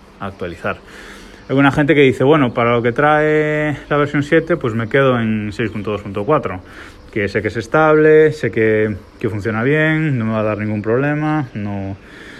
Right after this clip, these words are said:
no me tengo que baladeros de cabeza al actualizar". Y eso está muy bien, pero seis punto dos de momento tiene soporte, pero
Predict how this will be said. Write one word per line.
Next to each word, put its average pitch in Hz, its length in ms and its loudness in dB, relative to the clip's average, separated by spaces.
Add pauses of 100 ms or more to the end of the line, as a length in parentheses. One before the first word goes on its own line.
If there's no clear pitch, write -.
(220)
no 110 160 -4
me 107 200 -2
tengo 107 280 -2
que 107 120 0
baladeros 101 420 0
de 104 80 -2
cabeza 101 320 -2
al 98 100 -2
actualizar". 101 540 -2 (760)
Y 113 40 0
eso 117 120 4
está 107 140 -2
muy 107 120 2
bien, 135 280 4
pero 95 260 0
seis 117 220 -6
punto 110 220 -2
dos 131 140 2
de 120 60 0
momento 104 320 -2
tiene 110 160 -4
soporte, 120 500 0
pero 127 380 0